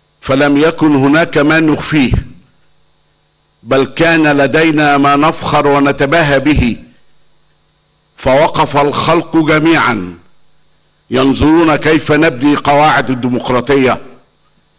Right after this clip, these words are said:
تحية إجلال وتقدير إلى المصريين جميعاً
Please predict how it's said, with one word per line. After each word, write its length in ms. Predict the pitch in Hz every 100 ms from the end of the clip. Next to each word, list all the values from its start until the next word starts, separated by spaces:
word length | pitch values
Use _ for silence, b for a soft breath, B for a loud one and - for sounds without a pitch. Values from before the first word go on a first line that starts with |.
| _ _ _ _ _ _ _ _ _ _ _ _ _ _ _ _ _ _ _ _ _ _ _
تحية 520 | 127 110 143 170 156 156
إجلال 540 | 151 117 131 160 170
وتقدير 680 | 160 151 156 123 135 170 165 - - _ _ - _ _ _ _ _ _ 143
إلى 160 | 139
المصريين 720 | 135 131 135 143 139 170 170 160
جميعاً 600 | 156 160 151 98 90